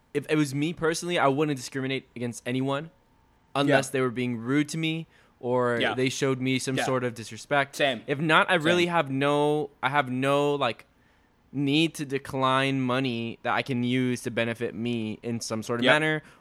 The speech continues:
Speaker 1: or to benefit
Speaker 2: Yep.
Speaker 1: the causes that I believe in. So, yeah, I agree with you full-heartedly. Um,
Speaker 2: Yeah.
Speaker 1: the only, the only way that makes it different for me is, like, it depends on how they go across it, right? So let's say
Speaker 2: Yeah.
Speaker 1: on, like,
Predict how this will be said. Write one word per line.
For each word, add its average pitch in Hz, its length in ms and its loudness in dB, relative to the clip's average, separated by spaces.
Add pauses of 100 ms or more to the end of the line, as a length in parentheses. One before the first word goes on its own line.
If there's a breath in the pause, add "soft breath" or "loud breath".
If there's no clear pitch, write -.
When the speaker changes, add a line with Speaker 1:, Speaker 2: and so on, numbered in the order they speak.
Speaker 1:
or 214 220 6
to 185 100 -4
benefit 165 240 2
Speaker 2:
Yep. - 60 -2
Speaker 1:
the 143 80 -4
causes 139 420 -2
that 131 140 2
I 127 100 6
believe 120 380 0
in. 104 240 -6 (220 soft breath)
So, 190 120 2
yeah, 190 220 8
I 160 80 8
agree 165 240 0
with 185 160 -2
you 156 80 -4
full-heartedly. 143 880 0 (340 soft breath)
Um, 131 480 4
Speaker 2:
Yeah. 101 180 -10 (200)
Speaker 1:
the 151 160 2
only, 170 380 2
the 151 160 2
only 165 360 0
way 147 200 4
that 139 120 -2
makes 135 200 -4
it 123 80 -12
different 151 240 -6
for 143 80 -6
me 143 200 0
is, 135 140 -2
like, 120 220 -4 (260 soft breath)
it - 60 -8
depends 156 260 0
on 151 80 -2
how 139 200 2
they 131 120 0
go 123 260 -2 (300)
across 131 540 -2
it, - 100 -10
right? 120 300 0
So 135 80 -8
let's 143 160 -2
say 170 360 0 (140)
Speaker 2:
Yeah. 127 220 -10
Speaker 1:
on, 127 320 0
like, 120 160 -2